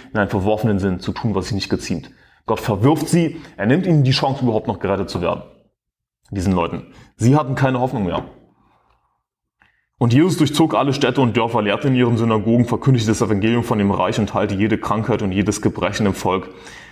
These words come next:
Als aber die Volksmenge sah, empfand er Mitleid mit ihnen, weil sie ermattet und vernachlässigt waren, wie Schafe, die keinen Hirten haben. Da sprach er zu seinen Jüngern: "Die Ernte ist groß, aber es sind wenige Arbeiter.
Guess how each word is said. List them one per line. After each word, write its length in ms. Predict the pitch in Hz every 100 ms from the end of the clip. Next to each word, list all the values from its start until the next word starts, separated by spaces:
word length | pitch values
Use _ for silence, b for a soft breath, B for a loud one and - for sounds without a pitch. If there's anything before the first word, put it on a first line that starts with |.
| B B
Als 200 | 120 175
aber 100 | 160
die 80 |
Volksmenge 480 | 151 143 151 151 139
sah, 220 | 113 120
empfand 260 | 131 127 120
er 60 | 117
Mitleid 340 | 143 127 101
mit 140 | 101
ihnen, 280 | 90 110 107
weil 120 | 104
sie 80 | 101
ermattet 480 | 95 101 98 - 113
und 100 | 107
vernachlässigt 640 | - 101 104 98 92 87
waren, 320 | 98 95 95 95 B B B B
wie 100 | 110
Schafe, 380 | - - 82 120
die 100 | 101
keinen 380 | - 101 107 104
Hirten 280 | 110 101 87
haben. 280 | 85 87 - - _ _ b b b b b -
Da 80 |
sprach 300 | 208 - 123
er 80 | 139
zu 100 | 123
seinen 200 | 120 117
Jüngern: 260 | 123 139 127
"Die 140 | 117
Ernte 240 | - 135 131
ist 120 | -
groß, 240 | - 123
aber 120 | 107 110
es 80 |
sind 180 | 107 98
wenige 340 | 110 135 127 101
Arbeiter. 520 | 120 123 - -